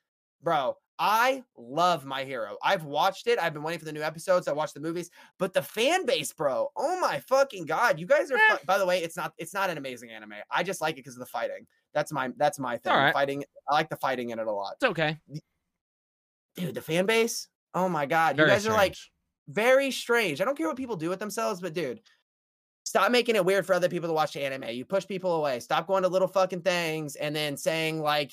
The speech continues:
Speaker 1: uh, uh, the main character's gay 'cause he's not. And stop trying to fucking pair up girls with girls that, they're children.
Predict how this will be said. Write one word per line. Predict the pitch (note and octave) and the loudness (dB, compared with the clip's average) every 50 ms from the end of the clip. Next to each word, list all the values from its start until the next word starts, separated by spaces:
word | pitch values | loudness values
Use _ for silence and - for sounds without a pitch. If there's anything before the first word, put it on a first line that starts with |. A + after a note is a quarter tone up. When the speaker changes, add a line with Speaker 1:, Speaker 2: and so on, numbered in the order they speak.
| D3 - - | -10 -8 -6
Speaker 1:
uh, | C3+ C3+ C3+ C3 C3 B2+ B2 B2 B2 A#2 - _ _ _ _ _ _ _ _ _ _ - | -4 -2 0 0 2 2 0 0 -2 -4 -6 _ _ _ _ _ _ _ _ _ _ -2
uh, | D3 C#3+ C#3+ C3+ C3+ | 0 0 0 0 -2
the | B2 C#3+ C#3+ | -2 -4 -2
main | E3 E3+ F3 E3+ | 0 0 0 -2
character's | D#3+ F3+ F3+ F3 E3 D#3+ - D3+ C#3 - | 0 0 0 0 0 -2 -4 -6 -4 -2
gay | E3 D3+ D3+ C#3+ C3 C3 B2+ | 0 0 0 0 0 -2 -4
'cause | - C#3+ C3+ | -6 -8 -10
he's | C#3 C3 | -6 -2
not. | E3 F3 E3+ D3 B2 A#2+ - - | 0 0 0 2 0 -2 -4 -4
And | C3+ D3 - | -6 -8 -4
stop | - F#3 F3 F3+ | 0 0 0 0
trying | - F#3+ F#3 F3 | 0 0 -2 0
to | D3+ | 0
fucking | - F3+ F3+ - F3+ D3 | 0 0 0 -2 -4 -8
pair | - E3 F3 F3+ F3+ | -4 0 2 2 2
up | E3+ D3 | 2 0
girls | B2+ D3+ E3 F3+ F3+ F3+ E3+ | 0 2 6 6 6 6 4
with | F3 D#3 | 2 -4
girls | - F3+ F3+ F3+ F3 E3+ D#3 | 0 4 4 6 6 4 4
that, | F3 D#3+ D#3 | 2 0 0
they're | D3 E3+ F3+ | 0 0 0
children. | F3 - D4+ D#4+ E4 A3 A3 G3+ F#3 F3 F3+ F3+ | 0 0 0 2 2 2 2 2 2 0 -2 -6